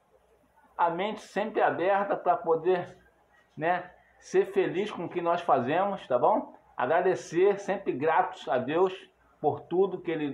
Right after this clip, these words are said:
nos faz, né, todos os dias, tudo que Ele nos dá, saúde, que é o mais importante, tá bom, galera? É, então é isso, tá? Tamo junto, tamo junto. Tem a promoção também do canal, tá?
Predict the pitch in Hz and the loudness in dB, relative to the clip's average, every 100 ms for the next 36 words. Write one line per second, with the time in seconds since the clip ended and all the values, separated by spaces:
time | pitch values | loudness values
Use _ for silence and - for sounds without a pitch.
0 | 139 139 135 - - - 139 165 175 143 | -4 -4 -6 -12 -20 -4 0 2 0 -2
1 | 135 131 165 165 139 120 110 143 175 165 | -4 0 -2 0 -4 -6 -6 -2 0 0
2 | - - _ 156 165 165 160 156 127 110 | -4 -20 _ -10 -8 -6 -6 -6 -6 0
3 | 147 165 - 170 139 160 185 139 151 131 | 2 2 2 4 4 4 2 0 -2 0
4 | 147 151 - 120 - 160 185 - - _ | 0 -2 -4 -4 0 0 -2 -8 -20 _
5 | _ _ _ 131 165 190 165 131 117 - | _ _ _ -2 0 2 2 2 0 -6
6 | - - _ _ - 135 139 143 139 139 | -14 -20 _ _ -8 -2 2 2 2 2
7 | 135 131 127 127 - _ - 151 180 180 | 2 2 0 -2 -12 _ -12 -2 0 2
8 | 139 127 - 147 - 175 190 170 123 156 | 2 0 2 2 2 2 2 0 0 2
9 | 190 202 - 208 196 - - _ 165 196 | 2 2 4 6 6 -2 -16 _ 0 2
10 | 185 127 143 190 202 190 185 208 214 208 | 0 -2 0 0 2 2 2 0 0 4
11 | 202 180 160 190 185 165 175 175 170 131 | 4 4 2 2 2 0 0 0 0 2
12 | 139 160 180 196 - - _ 147 175 - | 2 4 4 4 -2 -18 _ 0 0 -4